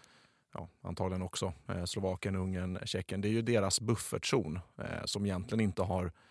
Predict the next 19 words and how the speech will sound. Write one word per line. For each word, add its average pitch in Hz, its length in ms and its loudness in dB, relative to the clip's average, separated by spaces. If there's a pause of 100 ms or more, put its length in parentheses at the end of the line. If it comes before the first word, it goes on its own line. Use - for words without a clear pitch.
(160)
i 104 100 -4
rysk 95 320 0
synvinkel 90 640 -2
något, 87 500 -4 (580)
ja, - 160 -12 (100)
de 110 140 2
har 117 100 4
inte 110 200 2
någon, 101 200 2
någon, 98 420 -2
något 98 240 -4
egentligen 95 460 0
existensberättigande 104 1200 2
mer 92 460 2
än 90 160 -2
som 85 220 -2
en 90 120 -2
buffert 104 380 0
mot, 87 400 -6